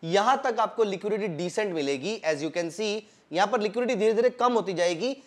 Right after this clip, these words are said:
लेकिन still आप एग्जिट कर पाएंगे, इतनी लिक्विडिटी आपको मिल सकती है। Like you see, यहां पर भी आपको अच्छा खासा भरा भरा माहौल देखने को मिल रहा है, लेकिन यहां पर अब हम जैसे ही नेक्स्ट ऑप्शन कॉन्ट्रैक्ट्स की तरफ चलते हैं,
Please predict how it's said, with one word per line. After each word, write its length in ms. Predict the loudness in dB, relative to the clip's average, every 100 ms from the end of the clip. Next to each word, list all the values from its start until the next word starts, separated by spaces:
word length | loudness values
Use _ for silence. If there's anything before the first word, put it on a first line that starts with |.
| _
लेकिन 240 | -2 0 0
still 400 | 0 4 4 4 -4 -10 2
आप 280 | 2 2 -2
एग्जिट 480 | -2 -2 0 -2 -2
कर 240 | 4 4
पाएंगे, 480 | 4 0 2 2 0
इतनी 400 | 0 -2 4 4
लिक्विडिटी 380 | 4 0 0 0
आपको 240 | 0 -2
मिल 180 | 0 -2
सकती 340 | -2 -8 -8 -8
है। 160 | -10 -14 _ -4
Like 320 | 4 4 4
you 80 | -2
see, 320 | 0 0 0 -2 -10 _ _
यहां 340 | -2 2 4 4
पर 200 | 4 2
भी 220 | 2 -2
आपको 460 | 4 2 4 4 4 4 -6 -20 _
अच्छा 280 | -2 0 0
खासा 300 | 4 4 4
भरा 300 | 4 6 6
भरा 220 | 6 4 4
माहौल 340 | 2 2 0
देखने 280 | 0 -4 -4
को 100 | -2
मिल 140 | -2 -2
रहा 260 | 0 0
है, 340 | 2 2 0 -10 -20 _
लेकिन 340 | -4 0 0
यहां 300 | 0 2 4 6
पर 180 | 4
अब 220 | 2 0 0
हम 160 | -2
जैसे 360 | -2 -2 2 2
ही 280 | 2 -2 -6 -12 _ _ _
नेक्स्ट 360 | -4 0 0 0
ऑप्शन 340 | -2 0 -6
कॉन्ट्रैक्ट्स 420 | -2 -2 0 -4 -4
की 80 |
तरफ 180 | -4 -4
चलते 360 | -4 -6 -4 -4
हैं, 180 | -6